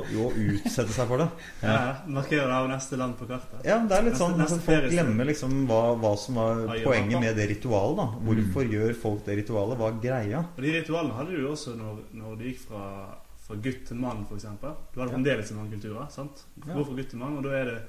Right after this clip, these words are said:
Speaker 2: I mange kulturer så var det at du reiste
Speaker 1: Mm.
Speaker 2: ut fra der din trygge omgivelser, trygge rammer, og begynte, gikk på en sånn reise der du opplevde masse ting,
Speaker 1: Mm.
Speaker 2: og måtte utfordre deg selv, måtte se naturen, for eksempel,
Speaker 1: Mm.
Speaker 2: og så komme tilbake igjen da som en,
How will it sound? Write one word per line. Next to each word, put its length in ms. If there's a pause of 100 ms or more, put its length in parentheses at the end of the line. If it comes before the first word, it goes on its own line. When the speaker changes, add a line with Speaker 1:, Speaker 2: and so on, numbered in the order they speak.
(760)
Speaker 2:
I 100
mange 340
kulturer 380
så 100
var 140
det 100
at 60
du 60
reiste 440 (140)
Speaker 1:
Mm. 60 (120)
Speaker 2:
ut 120
fra 540
der 300
din 180
trygge 600 (200)
omgivelser, 520
trygge 280
rammer, 320 (200)
og 260
begynte, 360 (140)
gikk 200
på 20
en 60
sånn 140
reise 340 (220)
der 60
du 60 (100)
opplevde 420
masse 260
ting, 180 (300)
Speaker 1:
Mm. 280
Speaker 2:
og 180
måtte 220
utfordre 480
deg 100
selv, 260 (560)
måtte 220
se 240 (220)
naturen, 580
for 80
eksempel, 360 (220)
Speaker 1:
Mm. 240
Speaker 2:
og 60
så 140
komme 200
tilbake 320
igjen 120
da 80
som 220
en, 120